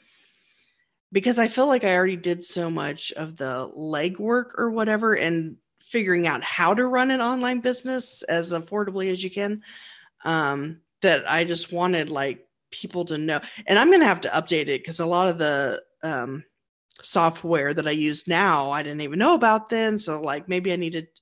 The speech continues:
a two point oh version, but, um, but yeah, I, I think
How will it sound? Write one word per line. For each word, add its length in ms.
a 80
two 220
point 280
oh 120
version, 420
but, 180
um, 540
but 100
yeah, 160
I, 280
I 100
think 360